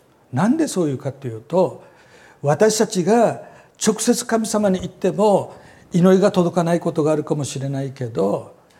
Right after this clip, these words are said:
イエス様が私たちの祈りを聞いて、その祈りを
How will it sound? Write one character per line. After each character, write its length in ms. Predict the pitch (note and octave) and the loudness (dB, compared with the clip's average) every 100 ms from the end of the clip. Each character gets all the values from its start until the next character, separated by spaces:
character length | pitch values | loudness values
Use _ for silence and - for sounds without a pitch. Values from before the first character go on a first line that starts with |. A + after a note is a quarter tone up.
| _ _ _ _ | _ _ _ _
イ 140 | F3+ G3+ | 2 4
エ 140 | B3+ | 4
ス 180 | B3 - | 0 -4
様 380 | G#3+ G3 F#3+ F#3 | -2 0 0 -2
が 280 | F3+ C#4 - - _ _ _ _ | -2 -4 -6 -16 _ _ _ _
私 320 | C#3+ C#3+ D#3+ | 0 2 0
た 80 | D#3+ | -2
ち 160 | - D3+ | -4 -6
の 80 | |
祈 180 | D3+ D3 | -4 -4
り 100 | C#3+ | 0
を 120 | D3 | 0
聞 340 | C#3 E3 D#3+ C#3 | 0 -6 -6 -6
い 20 | |
て、 300 | - G#3 C4+ - - _ _ | -8 -6 -6 -8 -20 _ _
そ 240 | - - A#3+ | -10 0 2
の 300 | C#4+ - - | 2 -2 -2
祈 440 | G3+ G#3 G#3 G3+ | 2 4 4 2
り 100 | G#3 | 2
を 300 | G#3+ C#4 A#3 | 4 2 -2